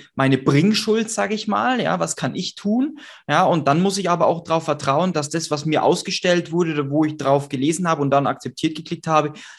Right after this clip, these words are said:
dass es natürlich dann auch passt, ja. Und sehr, sehr spannend ist halt einfach auch, ähm, wieder bei der Dativ, ähm, die Heike hat es ja schön gemacht, einfach zu sagen, okay,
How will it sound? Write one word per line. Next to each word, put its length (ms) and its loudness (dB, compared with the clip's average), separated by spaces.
dass 240 -2
es 120 -2
natürlich 380 -2
dann 180 -2
auch 220 -8
passt, 440 -8
ja. 240 -8
Und 160 4
sehr, 180 2
sehr 120 2
spannend 380 0
ist 120 0
halt 80 0
einfach 320 0
auch, 440 0
ähm, 440 2
wieder 360 4
bei 140 2
der 100 6
Dativ, 580 -2
ähm, 300 0
die 120 -4
Heike 380 0
hat 100 -2
es 80 -8
ja 60 -4
schön 240 -2
gemacht, 360 0
einfach 240 0
zu 100 -6
sagen, 320 2
okay, 640 -2